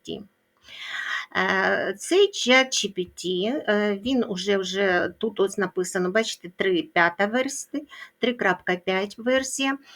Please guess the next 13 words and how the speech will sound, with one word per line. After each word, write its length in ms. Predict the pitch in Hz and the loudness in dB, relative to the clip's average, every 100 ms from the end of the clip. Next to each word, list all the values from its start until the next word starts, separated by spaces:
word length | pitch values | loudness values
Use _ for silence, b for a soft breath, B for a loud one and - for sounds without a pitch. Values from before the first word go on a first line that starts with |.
| B B | B B
Зараз 400 | - 294 311 302 | 2 4 4 2
вже 240 | 202 202 | -6 0
є 120 | 214 180 | 2 2
четверта 720 | - 180 180 240 302 302 262 | -2 -4 4 6 6 4 0
версія, 540 | 247 262 247 233 220 | 2 2 0 2 2
і 60 | 202 | 2
вони 460 | 208 220 240 226 | 0 2 4 4
допрацьовують, 1120 | 196 190 - 175 - 220 277 294 269 254 247 190 | 4 -2 -2 -4 -2 4 6 6 4 2 2 0
розвивають 960 | 196 196 180 185 190 240 254 240 240 | -2 -4 -8 -2 2 4 4 0 -2
і 40 | 208 | -6
так 240 | 226 214 | -6 -2
далі. 300 | 175 156 - - B B B B B B B B _ _ - | -2 -2 -6 -16 B B B B B B B B _ _ 2
І, 400 | 285 302 302 | 8 10 10